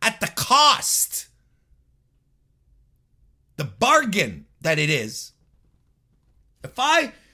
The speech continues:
turn around and I look at N X T two point oh, or as I like to call it,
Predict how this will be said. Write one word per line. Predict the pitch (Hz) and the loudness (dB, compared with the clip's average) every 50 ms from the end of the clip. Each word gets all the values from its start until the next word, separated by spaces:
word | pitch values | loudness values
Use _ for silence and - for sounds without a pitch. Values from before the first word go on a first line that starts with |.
| _ _ _ _ _ _ _ _ | _ _ _ _ _ _ _ _
turn | - - 240 254 247 | -4 -2 0 0 2
around | 247 269 285 277 | 2 2 4 4
and | 254 214 | 2 2
I | 202 190 | 2 0
look | 190 185 202 233 240 240 | 0 2 4 4 4 4
at | 214 180 165 156 - - _ _ _ _ _ _ _ _ _ _ _ _ _ _ _ _ _ _ _ - | 2 0 0 0 -4 -10 _ _ _ _ _ _ _ _ _ _ _ _ _ _ _ _ _ _ _ -4
N | 220 233 214 | -4 -2 -2
X | 196 - - | -2 -2 -4
T | - - 214 208 | -4 -2 -2 -2
two | - 196 190 | -2 -4 -6
point | 147 151 165 151 147 160 | -4 -4 -2 -2 -2 -2
oh, | 214 247 214 175 160 156 - _ - | 0 0 0 0 0 -4 -8 _ -4
or | - 233 220 196 170 156 - - | 0 0 2 2 0 -2 -4 -6
as | 156 147 | -6 -4
I | 175 156 | -2 -2
like | 156 151 143 - | -2 -2 -4 -6
to | 143 | -10
call | - - 160 151 143 135 | -6 -4 -2 -2 -2 -4
it, | 113 - - | -6 -10 -16